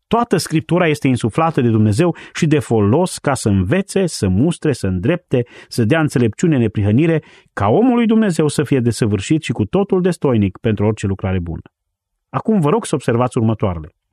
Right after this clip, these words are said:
Care este scopul maturizării spirituale? A ajunge să fii perfect, să fii matur, să crești în credință. Și cum ajungi să faci lucrul acesta?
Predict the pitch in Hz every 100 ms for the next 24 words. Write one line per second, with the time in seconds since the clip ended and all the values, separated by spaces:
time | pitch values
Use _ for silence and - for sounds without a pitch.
0 | _ _ _ _ _ 233 285 180 117 -
1 | 120 127 113 110 107 101 101 95 - 87
2 | - 73 60 _ _ _ _ _ - 151
3 | 143 180 247 202 151 - 175 156 - 180
4 | - _ - - 113 123 131 - 175 92
5 | - _ _ _ _ _ - 123 - 214
6 | - 127 131 143 147 95 78 - _ _
7 | _ _ _ - - - 208 381 285 151
8 | 123 113 131 110 110 110 98 95 - -